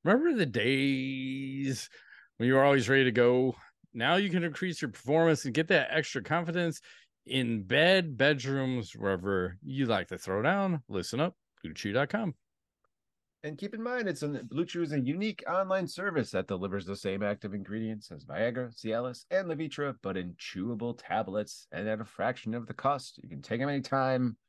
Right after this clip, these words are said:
Speaker 2: day or night, so you can plan ahead or be ready whenever an opportunity arises. Simple process. Go to blue chew dot com, consult with one of their medical providers, and you'll be approved. You'll get your stuff in the mail. Simple. Made in the U S A.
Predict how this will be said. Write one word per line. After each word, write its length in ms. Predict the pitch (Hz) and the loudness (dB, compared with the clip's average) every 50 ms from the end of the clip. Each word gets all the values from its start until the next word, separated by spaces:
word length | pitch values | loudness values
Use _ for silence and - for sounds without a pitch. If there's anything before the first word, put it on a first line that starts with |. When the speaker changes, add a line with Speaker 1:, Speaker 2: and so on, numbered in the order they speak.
| _ _ _ _ _ - | _ _ _ _ _ -10
Speaker 2:
day 100 | 85 85 | -6 -4
or 80 | 90 | -2
night, 260 | 92 98 98 101 92 - | -2 -2 -4 -4 -6 -8
so 140 | - - | -12 -12
you 60 | 82 76 | -12 -10
can 80 | 76 76 | -12 -8
plan 220 | - 113 107 110 | -6 -4 -4 -2
ahead 340 | 110 113 113 113 110 107 - - _ _ _ _ _ _ _ _ - | 0 0 0 0 -2 -2 -6 -12 _ _ _ _ _ _ _ _ -6
or 60 | 127 | -4
be 100 | 147 180 | -2 0
ready 300 | 196 214 202 156 113 90 | 2 2 4 2 2 0
whenever 300 | 82 98 110 113 107 113 | -2 -2 -2 -2 -2 -2
an 80 | 110 117 | -2 -2
opportunity 580 | 113 110 - 107 - - 120 117 113 110 110 104 | -2 -4 -4 -8 -8 -6 -4 -2 -2 -2 -2 -2
arises. 560 | 95 98 95 92 92 87 92 92 87 - - _ _ _ _ _ _ | 0 0 0 0 -2 -4 -8 -10 -10 -12 -16 _ _ _ _ _ _
Simple 280 | - - 143 120 123 | -6 -4 -4 -4 -4
process. 560 | 104 - 117 107 107 - - 107 101 95 - - | -4 0 0 0 0 0 -2 -4 -4 -4 -6 -6
Go 140 | - 98 | -4 -4
to 40 | 90 | -4
blue 200 | 78 92 110 120 | -4 -4 -4 -4
chew 180 | - - 113 107 | -4 -4 -4 -4
dot 220 | 92 78 67 - | -4 -4 -6 -6
com, 520 | - - 156 165 156 151 151 147 147 139 135 - - _ _ _ | -4 -2 0 0 0 0 0 -2 -2 -6 -8 -12 -20 _ _ _
consult 280 | - - - - 107 87 | -20 -12 -6 -4 -4 -4
with 140 | 90 - - | -4 -6 -8
one 100 | 90 85 | -6 -6
of 60 | 85 | -4
their 140 | 85 82 87 | -4 -4 -2
medical 420 | 104 117 123 104 104 - 101 101 | -2 -2 -2 -2 -4 -6 -8 -8
providers, 840 | 85 90 95 95 117 131 131 127 127 123 120 120 104 - - - - _ _ | -8 -8 -6 -2 0 0 2 2 2 0 0 -2 -6 -10 -14 -18 -20 _ _
and 280 | 104 98 95 90 92 | -8 -6 -6 -4 -6
you'll 80 | 95 95 | -6 -6
be 140 | 82 98 90 | -6 -6 -6
approved. 640 | 90 - - 160 180 175 170 165 151 131 - - - _ _ _ _ _ _ _ _ _ - | -6 -6 -4 -2 2 2 2 2 0 -4 -8 -14 -20 _ _ _ _ _ _ _ _ _ -12
You'll 120 | 95 85 | -8 -6
get 160 | 107 110 - | -6 -6 -6
your 80 | 98 92 | -8 -8
stuff 320 | - - 135 135 127 - | -2 2 2 2 2 2
in 100 | 123 107 | 0 -2
the 60 | 101 | 0
mail. 420 | 107 127 151 147 147 143 143 135 117 113 | 0 0 0 2 2 2 2 0 -2 -6
Simple. 560 | - - - 139 123 - 131 123 123 113 107 - _ _ - - | -6 -4 -2 -2 0 0 0 0 0 -2 -6 -12 _ _ -10 -6
Made 160 | - 156 165 | -4 -2 -2
in 100 | 156 147 | -2 -2
the 120 | 139 143 143 | -2 -2 0
U 140 | 143 143 | 0 0
S 200 | 135 127 - - | 0 0 0 -2
A. 400 | 131 123 117 107 92 - - - | -2 -2 -2 -4 -6 -8 -10 -14